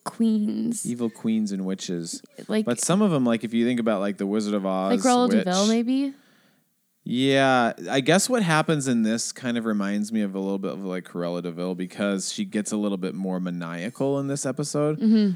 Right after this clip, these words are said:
Speaker 2: But initially, she's just very alarmingly smooth and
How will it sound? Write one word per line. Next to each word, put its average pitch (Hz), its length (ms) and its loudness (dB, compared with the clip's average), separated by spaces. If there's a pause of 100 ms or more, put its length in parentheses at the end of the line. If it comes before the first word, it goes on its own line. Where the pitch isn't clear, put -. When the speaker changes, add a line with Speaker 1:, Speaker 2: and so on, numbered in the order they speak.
(140)
Speaker 2:
But 117 140 2
initially, 110 600 2
she's 98 300 -2
just 98 220 -2
very 95 760 0 (240)
alarmingly 92 680 -4
smooth 90 600 -4
and 87 300 -10